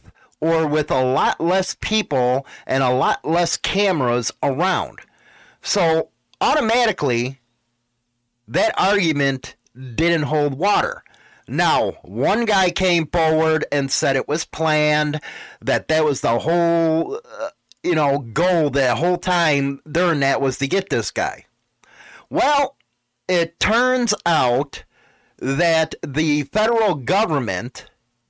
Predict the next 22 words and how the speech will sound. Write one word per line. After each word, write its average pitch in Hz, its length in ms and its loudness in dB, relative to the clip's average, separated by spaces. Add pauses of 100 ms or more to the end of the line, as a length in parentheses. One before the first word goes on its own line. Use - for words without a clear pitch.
(840)
lied 160 560 0
right 202 300 0
there. 240 420 0 (720)
He 247 260 0
put 226 420 0 (140)
a, 139 540 2
they 214 260 0
put 220 220 0
a 165 80 2
known 196 340 2
liar 175 480 2
on 160 220 0
the 185 80 0
stand, 131 720 0 (180)
and 151 200 0
they 165 140 2
knew 170 320 2
it. - 280 -8 (1800)
If 151 160 0
it 170 100 2
wasn't 214 480 2
for 175 520 2